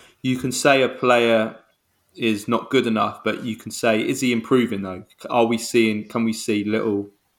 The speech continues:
you know, areas of his game that are developing?" And I can honestly say that the De Ligt that came from Ajax in tw-, two thousand nineteen compared to the, to the, to the De Ligt now, three and a half years later,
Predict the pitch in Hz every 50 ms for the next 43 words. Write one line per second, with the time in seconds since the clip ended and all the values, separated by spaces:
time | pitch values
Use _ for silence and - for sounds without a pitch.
0 | _ _ _ - 110 104 101 98 98 - - 123 113 107 104 104 104 101 104 98
1 | 104 95 - - 120 113 107 104 98 98 101 - _ _ _ _ _ - - -
2 | - - 113 104 98 120 113 110 104 - - - - - - _ _ _ _ _
3 | _ _ _ - 117 117 110 110 - - - - 143 139 131 131 - 127 117 -
4 | - 131 117 107 101 101 - 110 120 104 - - - 101 123 123 131 135 - -
5 | - - 123 120 117 - - - 120 110 104 104 101 101 - - - 113 104 98
6 | 101 101 101 127 151 - _ - 123 120 113 107 - - - - - - - 113
7 | 113 107 - - 113 113 - - 113 110 - 110 107 101 107 107 107 107 107 104
8 | 104 - - 110 101 92 - - - - - _ _ _ - 117 110 - 131 117
9 | 110 107 - - - 113 104 110 107 107 104 101 98 - - _ _ _ _ -
10 | - 113 104 107 104 104 104 104 104 101 101 104 - - _ _ - - 120 110
11 | 104 - 117 110 113 117 - - 113 110 113 113 107 104 101 - - 123 110 107
12 | 104 104 113 110 107 104 - - 104 98 101 107 113 113 113 110 - - - -
13 | -